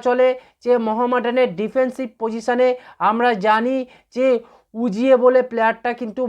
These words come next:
মাঠে ফিরছে। এই উজিয়ে প্লেয়ারটা কিন্তু অত্যন্ত একটা ভালো মানের ডিফেন্ডার, সে কিন্তু দীর্ঘ সময়ের জন্য মাঠের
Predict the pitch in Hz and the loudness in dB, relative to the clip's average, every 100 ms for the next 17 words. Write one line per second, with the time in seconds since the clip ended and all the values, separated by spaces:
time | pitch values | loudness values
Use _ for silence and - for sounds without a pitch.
0 | 196 185 254 254 254 226 - 254 254 254 | -2 -2 -2 -4 -6 -8 0 2 2 -2
1 | _ - 240 254 208 233 208 240 269 254 | _ 0 0 2 -2 -6 -6 0 2 2
2 | 226 220 226 247 240 247 220 254 185 208 | -2 -2 -2 -4 -6 -6 -6 -6 -4 -6
3 | 214 - 247 226 254 254 254 - _ 214 | -8 -4 -4 0 2 2 0 -8 _ -4
4 | 240 202 165 185 233 240 226 233 254 220 | -2 -2 0 0 2 0 0 0 0 -2
5 | 175 190 226 240 240 254 254 254 - _ | -6 -6 -2 -2 2 2 2 -2 -16 _
6 | - 240 233 240 214 247 185 220 208 254 | -4 -4 -2 -6 -4 -6 -6 -6 -2 -4
7 | 247 208 214 233 233 196 240 240 254 254 | -2 -4 -2 0 -2 -2 -2 2 2 0
8 | 254 - - 165 190 214 220 254 247 | -4 -20 -16 -6 -2 -2 0 2 2